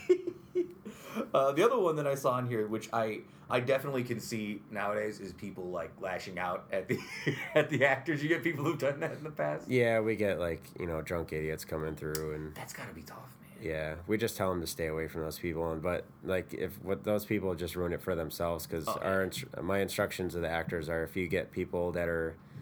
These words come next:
Speaker 1: belligerent and acting like that, just step, step back and kinda just let 'em
Speaker 2: Yeah.
Speaker 1: walk by, just for their safety, you know what I mean?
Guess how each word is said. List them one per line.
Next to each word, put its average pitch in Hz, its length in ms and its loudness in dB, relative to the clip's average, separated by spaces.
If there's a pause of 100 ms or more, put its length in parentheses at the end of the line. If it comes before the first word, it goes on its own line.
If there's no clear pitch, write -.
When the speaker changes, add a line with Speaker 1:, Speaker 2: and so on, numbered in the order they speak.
(260)
Speaker 1:
belligerent 90 540 2
and 85 100 -2
acting 87 280 -2
like 82 180 -2
that, 82 200 0
just 85 160 -4
step, 90 400 0
step - 300 0
back 87 320 0
and 80 340 -2 (160)
kinda 87 240 0
just 78 200 -6
let 82 120 0
'em 78 80 0
Speaker 2:
Yeah. 80 60 0
Speaker 1:
walk 80 180 -2
by, 80 260 -2
just 90 220 -4
for 92 120 0
their 82 140 0
safety, 80 440 -4
you 76 80 -4
know 76 80 -4
what 76 100 -4
I - 20 -4
mean? 76 200 -6